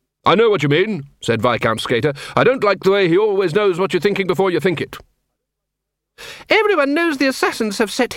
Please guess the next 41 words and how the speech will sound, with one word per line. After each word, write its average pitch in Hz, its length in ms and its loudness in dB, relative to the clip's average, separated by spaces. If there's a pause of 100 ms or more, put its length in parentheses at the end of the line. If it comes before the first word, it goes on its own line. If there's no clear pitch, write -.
(120)
his 359 220 0
fee 131 480 0
at - 80 0
a 202 60 2
million 214 340 0
dollars," 190 580 -2 (320)
said 123 220 0
Lady 120 240 2
Salaci. 110 500 -2 (160)
"That's - 300 0
how 254 100 2
much 262 220 -2
it 277 100 -2
would 285 160 -4
cost - 280 -4
to 254 80 2
have 277 140 0
him 359 120 -4 (160)
killed." 196 480 0 (1200)
"One 170 320 0
can't 269 320 -2
help 190 240 -2 (240)
feeling," 139 1040 -2 (260)
said 113 220 -2
Lord 113 220 0
Rust, 131 260 -2 (300)
"that 165 160 0
it 202 120 -4
would 185 280 -4
cost - 260 -2
a 226 60 0
lot 240 280 -2
more 202 360 0
than 113 180 -4
that 131 300 -4
to 180 100 0
make 196 240 -2
sure 202 300 0
he 190 180 -4
stayed 185 800 -4
dead." 98 480 -6